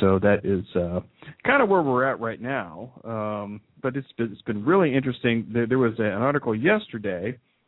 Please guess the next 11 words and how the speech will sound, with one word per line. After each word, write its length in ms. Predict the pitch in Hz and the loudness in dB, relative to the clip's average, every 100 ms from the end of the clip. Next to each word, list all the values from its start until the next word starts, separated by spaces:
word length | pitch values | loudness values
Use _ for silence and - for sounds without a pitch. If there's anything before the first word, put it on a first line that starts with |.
| _ _ _ _ _ _ _ _ - | _ _ _ _ _ _ _ _ -20
uh, 540 | - 95 95 95 95 92 90 | -12 -8 -6 -4 -4 -4 -6
that 120 | 101 | -8
I 200 | 90 92 - - | -6 -8 -10 -8
saw 480 | 82 82 95 135 | -6 -2 0 0
that 140 | 151 - | -2 -8
I'm 120 | - | -12
calling 420 | - 107 98 82 92 | -8 -6 -4 -4 -6
up 160 | 92 | -8
here 400 | - 98 90 135 - - - - - - - - | -4 -2 0 -2 -4 -16 -20 -20 -20 -20 -20 0
from 460 | 123 117 107 104 104 | 4 4 4 0 0
the 1120 | 110 104 98 104 101 101 98 98 101 104 202 | 2 2 0 -4 -2 -2 0 0 -2 -2 -4